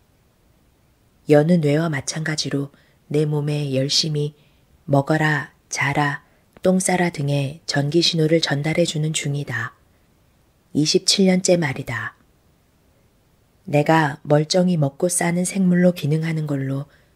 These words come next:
부모님이 만족했으면 좋았으련만. 태생적으로 교육자인 나의 존경하는 부모님은 "If he can do it, you can do it" 이라는 문장을 주문처럼 외우며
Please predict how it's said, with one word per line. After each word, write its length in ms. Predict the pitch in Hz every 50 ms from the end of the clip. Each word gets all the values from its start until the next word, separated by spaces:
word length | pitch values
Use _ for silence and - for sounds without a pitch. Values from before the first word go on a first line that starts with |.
| _ _
부모님이 440 | - - 156 156 156 160 160 160 170
만족했으면 760 | 160 143 135 139 147 - 175 - - 170 - - 170 165 170 170
좋았으련만. 880 | - - 147 147 151 - - - - 165 151 147 131 120 120 123 131 - _ _ _ _ _ _ _ _ _ _ _ _ _ _ _ _ _ _ _ _ _ _ _ _
태생적으로 880 | - 202 196 - 202 196 190 - 190 165 170 165 170 170 160 147 147
교육자인 840 | - - - 151 156 165 - - - 165 160 156 156 156 156 143 131 151
나의 340 | - 135 135 135 143 151 160
존경하는 600 | 156 - 147 143 147 175 170 160 165 160 165 170
부모님은 640 | 160 - 143 143 147 151 151 147 135 135 131 131 139 - _ _ _ _ _ _ _ _ _ _ _ _ -
"If 180 | 160 156 - -
he 200 | - - 185 185
can 220 | - 175 175 165 151
do 180 | - 143 143
it, 200 | 143 151 165 160 - _ _ _ _ _ _ _ _
you 140 | 143 143 160 156
can 200 | - 170 175 170
do 160 | 151 156 147
it" 160 | 143 131 127 - _ _ _ _ _ _ _ _ _ _ -
이라는 420 | - 156 151 160 156 160 165 160
문장을 640 | 147 143 143 139 147 147 147 151 156 151 139 - - _ _
주문처럼 720 | - - 160 156 160 175 185 185 - 170 160 175 170 160
외우며 520 | 147 135 135 143 143 135 131 127 127 135